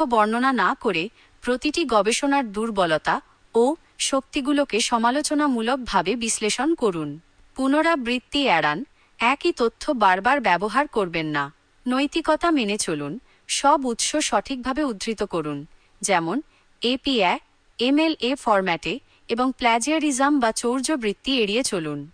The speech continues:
সংগঠিত করুন, আপনার লিটারেচার রিভিউ যেন একটি সুস্পষ্ট যৌক্তিক কাঠামো অনুসরণ করে।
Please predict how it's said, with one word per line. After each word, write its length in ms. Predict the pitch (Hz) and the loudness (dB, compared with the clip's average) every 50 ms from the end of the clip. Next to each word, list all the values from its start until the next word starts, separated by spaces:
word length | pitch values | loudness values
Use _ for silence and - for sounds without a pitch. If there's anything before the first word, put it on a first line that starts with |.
| _ _ _ _ _ _ _ _ _ _ - | _ _ _ _ _ _ _ _ _ _ -8
সংগঠিত 680 | - - - 247 254 269 262 302 311 - 330 330 - 349 | -6 0 2 2 2 2 0 0 -2 -2 -4 -4 -4 -4
করুন, 380 | 311 - 233 190 165 165 160 208 - _ _ _ _ - | -2 0 -2 -2 -2 -2 -6 -8 -10 _ _ _ _ 0
আপনার 360 | - 214 226 - - 277 302 294 | 2 2 2 2 0 0 0 0
লিটারেচার 600 | 240 226 240 - 311 320 311 320 - - 320 311 240 | 0 -2 -2 0 0 0 0 -2 -2 -2 -2 -2 -2
রিভিউ 320 | 220 220 196 180 196 220 294 - _ _ _ - - | -4 -6 -6 -4 -4 -6 -6 -6 _ _ _ -14 -6
যেন 220 | 202 226 226 240 | -2 0 0 0
একটি 220 | 262 269 - - 302 | 0 -2 -4 -4 -6
সুস্পষ্ট 580 | - - - 285 277 - - 311 320 302 - - 349 | -4 -2 -4 -4 -4 -2 0 0 0 0 0 -4 -4
যৌক্তিক 480 | 269 240 247 247 254 - - 302 285 - | -2 0 0 -2 -2 -2 -6 -10 -8 -4
কাঠামো 420 | - 214 196 - - 233 240 294 311 | 0 -2 0 0 -2 -2 0 0 0
অনুসরণ 460 | 269 220 202 - - 208 190 214 254 262 | 0 0 -2 -2 -2 -2 0 0 -2 0
করে। 280 | - 190 160 147 147 | 0 0 0 0 -2